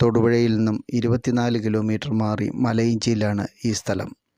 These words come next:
നല്ല ചെരിവുള്ളതും പല തട്ടുകളിലായി കിടക്കുന്ന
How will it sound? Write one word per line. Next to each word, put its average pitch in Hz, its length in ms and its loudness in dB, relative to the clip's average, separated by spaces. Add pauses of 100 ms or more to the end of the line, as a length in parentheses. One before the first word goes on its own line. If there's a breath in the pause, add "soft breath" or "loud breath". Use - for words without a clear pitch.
(1000 soft breath)
നല്ല 127 240 2
ചെരിവുള്ളതും 113 800 0
പല 117 160 2
തട്ടുകളിലായി 120 720 0
കിടക്കുന്ന 110 600 -2